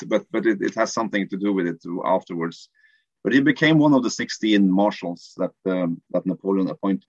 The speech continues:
as em-, emperor in eighteen oh four. So he was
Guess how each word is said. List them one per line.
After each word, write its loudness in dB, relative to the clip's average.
as -4
em-, -4
emperor -4
in -8
eighteen -10
oh -14
four. -8
So -20
he -8
was -6